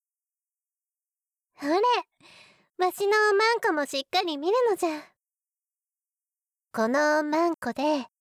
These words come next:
いつも兄上殿のおちんぽをくわえ込んでいるのじゃ。おや？お主のおちんぽ、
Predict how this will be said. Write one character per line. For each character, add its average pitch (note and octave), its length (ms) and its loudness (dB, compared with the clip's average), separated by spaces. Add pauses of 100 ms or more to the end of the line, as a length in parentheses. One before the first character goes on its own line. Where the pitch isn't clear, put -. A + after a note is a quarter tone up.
(420)
い F4+ 160 0
つ F#4+ 160 0
も D4+ 160 2
兄 D4 360 0
上 F4+ 120 2
殿 B3 240 -4
の G#3+ 160 -8
お A3+ 80 -8
ち E4 220 -6
ん F4 60 -4
ぽ A#3+ 200 0
を A3 60 -4
く C#4 160 -2
わ C#4+ 120 2
え F4+ 40 2
込 - 20 0 (520)
ん E4+ 40 0
で F#4 60 0
い F#4+ 40 2
る G#4 80 2
の G#4 80 2
じ F4+ 80 -2
ゃ。 D4+ 160 -4 (2250)
お A3 80 -6
や？ G#3 180 -4 (1080)
お C4 160 0
主 E4+ 400 0
の A#3+ 220 -4
お A3+ 60 -8
ち D4+ 240 -6
ん D#4+ 80 -6
ぽ、 A3+ 280 -8